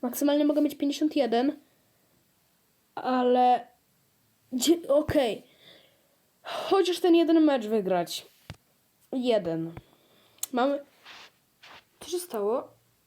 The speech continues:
Chwila, co? Aha. Beckenbauer dwie żółte. Fajnie. Czemu ma dwie żółte? Czy nie może dwóch żółtych?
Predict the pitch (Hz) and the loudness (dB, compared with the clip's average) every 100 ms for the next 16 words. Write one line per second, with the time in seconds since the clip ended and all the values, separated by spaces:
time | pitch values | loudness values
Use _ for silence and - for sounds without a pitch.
0 | _ _ _ _ _ _ _ _ _ - | _ _ _ _ _ _ _ _ _ -20
1 | - - - - _ _ _ - - - | -20 -20 -20 -20 _ _ _ -20 -16 -14
2 | - - - - - 202 196 196 107 185 | -14 -14 -14 -10 -8 -6 -4 -4 -2 -2
3 | 277 - - - _ _ _ _ - - | -4 -6 -4 -4 _ _ _ _ -20 -20
4 | _ _ _ _ _ - - - - 180 | _ _ _ _ _ -20 -8 -6 -4 -4
5 | - _ _ _ _ - 214 233 240 220 | -8 _ _ _ _ -16 -6 -4 0 0
6 | 226 226 202 202 175 156 - - - 311 | 2 0 0 -2 -2 -4 -10 -12 -2 2
7 | 311 294 277 254 233 220 214 - - - | 2 2 0 -2 -2 -2 -4 -10 -20 -20
8 | _ _ - 494 622 494 262 247 220 226 | _ _ 2 4 6 4 4 0 0 -2
9 | 220 233 - _ _ _ _ - - 294 | -2 -2 -4 _ _ _ _ -10 0 2
10 | 294 269 359 359 254 202 190 202 185 190 | 2 4 4 6 2 0 -6 -4 -2 -2
11 | 185 202 | -4 -8